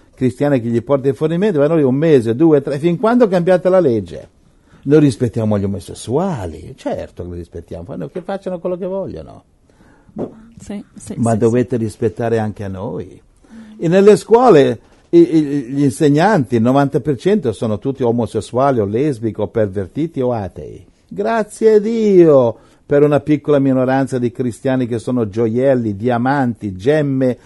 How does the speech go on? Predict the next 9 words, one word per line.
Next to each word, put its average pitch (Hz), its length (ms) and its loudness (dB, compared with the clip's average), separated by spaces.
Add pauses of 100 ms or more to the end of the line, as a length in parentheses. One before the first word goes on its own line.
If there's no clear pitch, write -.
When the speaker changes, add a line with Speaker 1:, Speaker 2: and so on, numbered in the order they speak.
(380)
Speaker 1:
che 143 180 6
sotto 151 420 4
banco 151 380 0
evangelizzano 147 760 2
a 139 60 4
rischio 147 320 -2
di 151 60 2
essere 147 240 0
licenziati. 139 920 -2